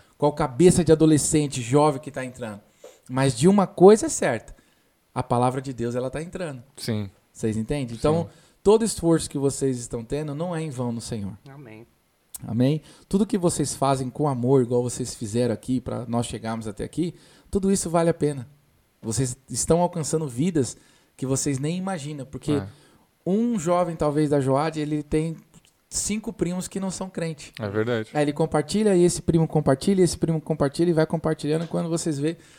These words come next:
Speaker 1: tem gente do outro lado do mundo chorando,
Speaker 2: É.
Speaker 1: porque tão assistindo vocês. Você
Speaker 2: É,
Speaker 1: entende
Speaker 2: a gente
Speaker 1: isso?
Speaker 2: não, não consegue dimensionar o alcance, né, da, de que uma mensagem, o tanto que ela pode ecoar e até onde ela pode chegar, né?
Speaker 1: E é, e eu acho lindo isso, porque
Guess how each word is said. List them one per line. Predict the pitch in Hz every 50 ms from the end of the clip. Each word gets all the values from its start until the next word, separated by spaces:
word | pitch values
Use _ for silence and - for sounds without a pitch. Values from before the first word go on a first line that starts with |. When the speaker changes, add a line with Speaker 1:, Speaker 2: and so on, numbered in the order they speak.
| _ _
Speaker 1:
tem | _ 156 151 151
gente | 135 156 165 165 - 160
do | 147 147
outro | 143 165 190 185 - 170
lado | 165 165 156 156
do | 147
mundo | 143 143 156 165 156
chorando, | 151 - - 175 170 156 143 147 156 165 185 202 - _ _ _ _ _ _ _
Speaker 2:
É. | - 107 98 98
Speaker 1:
porque | 92 131 127 - 147
tão | 143 156 156
assistindo | 156 - 156 - - 156 151 147
vocês. | 147 143 - - 139 123 120 113 - - - _ _ _ _
Você | _ - 117
Speaker 2:
É, |
Speaker 1:
entende | 113 - 107 107
Speaker 2:
a | 107
gente | 101 107 117 139
Speaker 1:
isso? | 139 127 113
Speaker 2:
não, | 113 113 117 117
não | 117 113 113 110 110 107
consegue | - - 117 110 - 117 113 113
dimensionar | 110 110 120 117 117 117 110 - - 120 113 107 104 104 104
o | 110 117
alcance, | 120 123 117 - - 113 110 110 110 - - - 101
né, | 98 95 98 98
da, | 95 92 92 90 87 80 76 87
de | 90 -
que | 101 _ - 107
uma | 101 101 104
mensagem, | 104 104 104 104 98 - - 101 92 95 101 107 104 110 113 113 110 107 104 - -
o | 104
tanto | 101 - 127 127 -
que | - -
ela | 139 135
pode | 123 - 135 123 117 127
ecoar | 127 - - 123 107 104 98 98 101
e | 104
até | 101 98 - - 113 117
onde | 113 113 113 113 104 101
ela | 98 95 95
pode | 92 - 92 92 90 87
chegar, | - - - 92 90 90 87 82 80
né? | 80 80 87 90 _ _ _ _ _ _ -
Speaker 1:
E | - 117 135
é, | 147 -
e | - 160
eu | 165 175
acho | 180 185 180 - 220
lindo | 208 214 226 208 208
isso, | 202 208 202 202 -
porque | - - 156 139 - 175 170 170 170 165 160 151 135